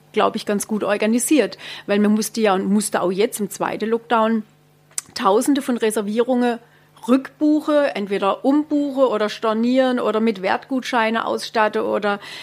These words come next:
es musste ja mit jeder Buchung irgendwas passieren, mit jedem Gast musste Kontakt aufgenommen werden. So hatte also die Hotelreservierung und auch die Rezeption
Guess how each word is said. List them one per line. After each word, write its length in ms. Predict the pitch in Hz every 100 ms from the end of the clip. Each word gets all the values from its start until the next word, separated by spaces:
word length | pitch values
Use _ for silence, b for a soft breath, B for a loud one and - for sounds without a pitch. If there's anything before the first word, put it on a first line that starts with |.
| B
es 120 | 220
musste 260 | 269 285 277
ja 60 |
mit 180 | 262 254
jeder 360 | 202 220 247 294
Buchung 400 | 294 262 247 262
irgendwas 460 | 226 226 233 226 -
passieren, 420 | 233 - 247 285
mit 160 | 254
jedem 340 | 202 214 233 254
Gast 360 | 214 226 -
musste 420 | 233 220 - 208 202
Kontakt 500 | - 202 208 - -
aufgenommen 480 | 254 - 247 240 226
werden. 340 | 214 214 214 B B B B B B B
So 140 | - 226
hatte 160 | 220 220
also 160 | 214
die 140 | 214 226
Hotelreservierung 960 | 240 226 214 226 226 233 220 226 220
und 160 | 220 214
auch 180 | 202 202
die 120 | 208
Rezeption 840 | 202 196 226 - 202 190 233 247